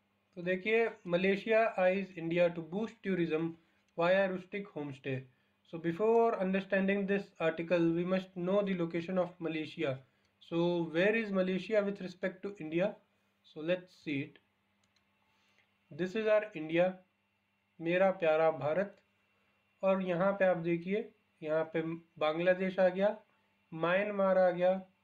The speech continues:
थाईलैंड आ गया, और फिर यहाँ पे नीचे में आप देखिए,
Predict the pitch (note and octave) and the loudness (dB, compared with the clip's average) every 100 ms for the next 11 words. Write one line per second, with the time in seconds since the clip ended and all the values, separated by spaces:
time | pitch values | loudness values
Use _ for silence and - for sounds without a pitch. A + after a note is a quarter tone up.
0 | - D#3 F3 F3+ F3 E3+ D#3+ E3+ E3+ - | -4 0 2 2 2 0 2 0 -2 -8
1 | _ _ _ D#3+ D3+ F#3+ F3+ D#3+ D#3 D3+ | _ _ _ -10 -6 -4 0 0 0 -2
2 | D#3 D3 D3+ D3+ D3 C#3+ C#3 - G#3 | -6 -8 -8 -6 -8 -8 -12 -8 -8